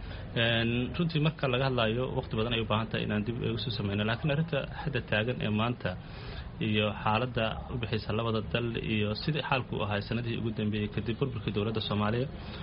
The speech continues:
waxaan ka warhaynaa s-, s-, dalka Kenya in Soomaali fara badan ay u qaxeen, qaxootigii ugu badnaay ebed ee Soomaali ay ku nool lahaayeen in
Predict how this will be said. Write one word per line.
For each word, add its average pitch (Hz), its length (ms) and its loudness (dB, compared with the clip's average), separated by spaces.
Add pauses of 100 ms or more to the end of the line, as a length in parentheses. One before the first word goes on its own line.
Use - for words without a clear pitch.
(240)
waxaan 117 220 0
ka - 100 -2
warhaynaa 131 460 4
s-, - 160 -6 (160)
s-, 127 380 -2 (180)
dalka 139 220 0
Kenya 123 280 2
in 127 60 0
Soomaali 113 320 2
fara 110 180 0
badan 110 240 0
ay 104 160 2
u 120 80 2
qaxeen, 117 360 0 (180)
qaxootigii 127 400 0
ugu 135 80 0
badnaay 110 400 2
ebed 135 200 2 (640)
ee 113 160 4
Soomaali 110 440 2
ay 110 120 2
ku 123 120 -2
nool 113 160 2
lahaayeen 104 500 2
in 104 200 0